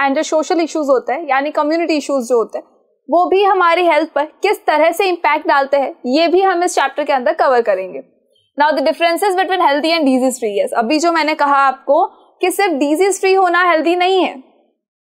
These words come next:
हेल्दी होना हेल्दी है। अब हेल्दी कैसे रहेंगे तो वो तो आपको इस चैप्टर को पढ़ने के बाद ही पता चलेगा। इसके आगे फिर हम पढ़ेंगे डिजीज के बारे में कि actually जो है वो डिजीज होती क्या है। तो अगर बेसिक मीनिंग अगर मैं आपको बताऊं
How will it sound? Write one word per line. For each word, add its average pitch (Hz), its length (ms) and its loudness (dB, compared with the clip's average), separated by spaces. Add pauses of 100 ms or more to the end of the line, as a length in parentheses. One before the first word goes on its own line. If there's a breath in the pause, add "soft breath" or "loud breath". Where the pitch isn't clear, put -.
(640)
हेल्दी 285 300 2
होना 339 400 2
हेल्दी 320 260 2
है। - 200 2
अब 247 100 0
हेल्दी 254 260 2
कैसे 320 360 2
रहेंगे 339 360 2 (300 soft breath)
तो 381 100 0
वो 370 160 2
तो 415 140 0
आपको 330 400 0
इस - 180 0
चैप्टर 339 320 0
को 381 100 0
पढ़ने 320 320 0
के 359 140 -2
बाद 269 280 0
ही 339 60 2
पता 330 220 0
चलेगा। 311 440 -2 (1000)
इसके 403 380 -2
आगे 302 360 2 (500)
फिर 381 180 2
हम 427 200 2
पढ़ेंगे 370 340 0
डिजीज 311 400 0
के 370 120 -2
बारे 311 300 2
में 294 200 -2
कि 320 140 -4
actually 339 500 0
जो 381 80 2
है 349 140 2
वो 359 80 2
डिजीज 302 440 0
होती 262 280 -2
क्या - 140 -4
है। 233 100 -10
तो - 160 -4
अगर 254 220 2
बेसिक 254 380 -4
मीनिंग 285 260 -2
अगर 269 180 2
मैं 269 120 0
आपको 254 220 -2
बताऊं 254 420 0